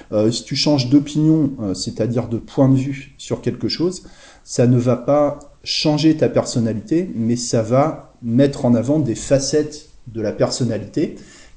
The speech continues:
qui étaient, euh, qui étaient occultées jusque-là.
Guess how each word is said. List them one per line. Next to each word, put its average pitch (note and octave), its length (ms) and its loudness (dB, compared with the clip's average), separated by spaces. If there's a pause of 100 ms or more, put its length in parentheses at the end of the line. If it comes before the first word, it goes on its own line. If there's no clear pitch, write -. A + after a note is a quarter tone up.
qui C#3 300 0
étaient, D3 360 2
euh, G#2 520 -2
qui - 180 -6
étaient D3+ 300 -2
occultées C#3+ 440 4
jusque-là. C3 480 -2